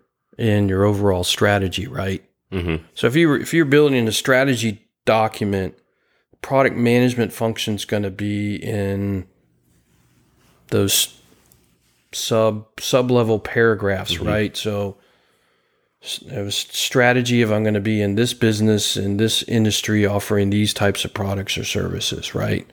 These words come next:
Speaker 2: Right.
Speaker 1: And then you hit that, that button that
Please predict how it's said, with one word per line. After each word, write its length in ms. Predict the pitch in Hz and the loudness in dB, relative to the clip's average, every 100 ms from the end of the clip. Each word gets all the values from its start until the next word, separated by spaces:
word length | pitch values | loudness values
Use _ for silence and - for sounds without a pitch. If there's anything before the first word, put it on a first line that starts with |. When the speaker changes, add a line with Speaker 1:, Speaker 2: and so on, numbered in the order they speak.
| _ - | _ -2
Speaker 2:
Right. 220 | 143 127 - _ - _ | 0 0 -6 _ -20 _
Speaker 1:
And 120 | 120 | -2
then 140 | 113 117 | 2 4
you 100 | 110 | 4
hit 220 | 123 123 | 2 2
that, 340 | 107 101 - _ - | 2 0 -6 _ -6
that 260 | 110 101 110 | -4 -2 0
button 380 | 120 - 120 107 | 0 2 0 0
that 180 | 104 | -2